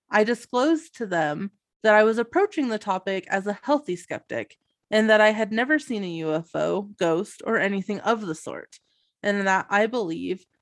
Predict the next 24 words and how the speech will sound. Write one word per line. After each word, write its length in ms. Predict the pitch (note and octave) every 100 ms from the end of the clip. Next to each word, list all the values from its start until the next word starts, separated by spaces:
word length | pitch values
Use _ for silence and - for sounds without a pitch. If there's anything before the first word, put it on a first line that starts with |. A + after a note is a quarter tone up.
| _
that 180 | G#3+ G#3
there 180 | G#3+ G#3+
was 180 | G#3+ G3
most 340 | A3 C#4 -
likely 420 | G3+ G#3 G#3+ G3
a 100 | -
natural, 720 | F#3 F#3 G#3+ - C#4+ C#4 C#4
prosaic 640 | C4+ - G#3 F#3 G3+ A#3+ -
explanation 1000 | G3+ G#3 - A3 G3+ F#3 E3+ E3 E3 E3+
for 180 | F#3+
what 220 | F3+ F3 E3+
had 160 | F#3
been 160 | F#3 F3
reported 560 | E3 _ A3 G#3+ F#3
in 200 | - F3
the 80 | E3+
book 340 | D#3+ G#3 D#3 _
and 120 | - E3
on 140 | E3
the 80 | D#3+
property. 680 | _ G#3+ G#3+ - - - - _ _ _ _ _ _ _ _ _ _ _ _ _ _ _
They 160 | A3 A#3+
were 260 | C4+ C#4+
amused 720 | C4+ B3 C4+ F#3+ C#3 F#3+ -